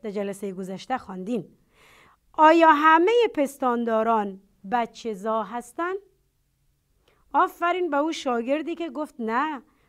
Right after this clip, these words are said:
همه بچه زا نیستن. ما یک جاندار داشتیم که به نام پلاتیپوس بود که تخمگذار بود. پس همهٔ پستانداران بچه زا نیستن. سوال سوم، کدام پستاندار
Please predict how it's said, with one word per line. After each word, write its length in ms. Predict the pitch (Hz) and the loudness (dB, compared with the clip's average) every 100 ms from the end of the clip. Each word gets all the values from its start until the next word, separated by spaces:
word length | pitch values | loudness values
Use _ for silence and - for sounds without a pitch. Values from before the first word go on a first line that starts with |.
| _ | _
همه 380 | 220 214 226 311 | -8 -4 -2 -2
بچه 400 | 254 196 - 202 | -4 -8 -10 -10
زا 380 | 196 247 330 403 _ _ - | -2 -2 -2 -6 _ _ -10
نیستن. 680 | 226 294 403 - 277 226 208 _ _ _ - | -4 -2 -4 -2 -2 -2 -8 _ _ _ -6
ما 160 | 220 247 | 0 2
یک 260 | 254 311 277 | 4 4 2
جاندار 500 | 254 247 233 254 330 | 0 0 2 2 2
داشتیم 640 | 302 302 392 - 370 302 - _ _ - | 2 0 0 -2 -4 -4 -8 _ _ -12
که 100 | 226 | -8
به 200 | 196 233 | -4 0
نام 300 | 262 330 320 | 0 0 -4
پلاتیپوس 840 | 320 240 220 208 214 262 392 - | -6 -6 -6 -6 -12 -6 -6 -6
بود 360 | 247 202 - _ _ _ _ | -10 -10 -12 _ _ _ _
که 400 | 262 285 330 330 | -4 -2 -2 -6
تخمگذار 760 | 220 190 190 180 185 180 320 285 | -12 -14 -12 -12 -10 0 2 0
بود. 200 | 185 180 _ _ _ - | -4 -14 _ _ _ -14
پس 200 | 202 - | -14 -10
همهٔ 460 | 208 208 285 381 | -8 -4 -2 -4
پستانداران 800 | - 202 196 196 196 190 233 247 | -6 -12 -12 -14 -12 -10 -10 -10
بچه 300 | 185 170 202 | -12 -14 -14
زا 300 | 185 285 415 - _ _ - | -4 -2 -2 -6 _ _ -6
نیستن. 440 | 277 - - 165 _ _ _ _ _ _ | -6 -6 -12 -20 _ _ _ _ _ _
سوال 380 | - 277 302 427 480 | 2 4 6 2 0
سوم، 500 | 415 262 226 277 254 - _ | 0 0 2 0 -2 -8 _
کدام 440 | - 254 262 339 453 | -2 0 2 2 0
پستاندار 800 | 381 349 - 262 240 226 254 330 | -2 -6 -4 -4 -2 -2 -2 -2